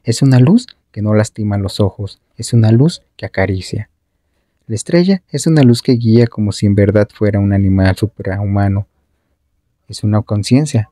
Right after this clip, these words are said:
una conciencia divina que sabe a dónde va, sabe, además, a quién llamar, en dónde aparecer. Sabe también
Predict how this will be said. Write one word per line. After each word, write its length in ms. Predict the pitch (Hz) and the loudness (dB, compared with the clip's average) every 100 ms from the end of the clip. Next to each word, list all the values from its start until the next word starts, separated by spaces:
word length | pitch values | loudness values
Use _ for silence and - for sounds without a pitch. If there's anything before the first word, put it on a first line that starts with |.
| - | -8
una 220 | 113 131 | -4 -4
conciencia 480 | 139 123 123 131 143 | -4 0 0 2 2
divina 380 | 113 113 123 | 4 4 4
que 120 | 123 110 | 0 -6
sabe 380 | - 104 104 | -2 0 2
a 40 | 98 | 2
dónde 240 | 101 98 | 2 0
va, 260 | 98 95 - _ _ | 0 0 -4 _ _
sabe, 460 | _ - 107 117 104 _ | _ -8 -4 -4 -4 _
además, 480 | 104 98 104 147 - - | -10 -4 -2 -2 -4 -16
a 80 | |
quién 240 | - 120 123 | -4 2 4
llamar, 420 | 113 117 139 - _ _ - | 4 4 2 -2 _ _ -12
en 140 | 98 | -4
dónde 240 | 107 107 | 2 2
aparecer. 600 | 104 98 95 - 95 - _ _ _ _ _ | 0 -4 -10 -8 -8 -8 _ _ _ _ _
Sabe 260 | 110 104 | -4 -2
también 460 | 104 101 101 123 | -2 -2 0 0